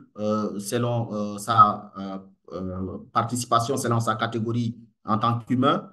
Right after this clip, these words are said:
à être impliquée dans l'élaboration d'une politique. D'abord, nous pensons qu'il faut faire un diagnostic, faire une analyse du genre et de l'inclusion sociale. Comment est-ce que, euh, cette analyse du genre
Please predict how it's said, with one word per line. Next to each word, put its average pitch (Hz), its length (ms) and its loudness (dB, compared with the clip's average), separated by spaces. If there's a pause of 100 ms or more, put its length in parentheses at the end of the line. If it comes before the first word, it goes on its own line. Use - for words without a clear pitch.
(140)
à 113 100 0
être 113 160 -4
impliquée 117 420 -4
dans 110 160 0
l'élaboration 107 580 -2
d'une 104 200 -2
politique. 98 460 -6 (240)
D'abord, 147 360 2
nous 143 140 -2
pensons 131 320 -4
qu'il 127 180 -6
faut 170 300 -2 (300)
faire 156 200 2
un 139 80 0
diagnostic, 117 640 -2 (520)
faire 143 180 4
une 139 100 4
analyse 117 460 2
du 110 180 0
genre 143 540 -2
et 110 100 -2
de 110 200 0
l'inclusion 117 500 0
sociale. 101 540 -6 (600)
Comment 143 380 6
est-ce 156 240 0
que, 160 520 0 (120)
euh, 117 280 0
cette 156 300 -2
analyse 123 680 0
du 120 180 -2
genre 139 240 0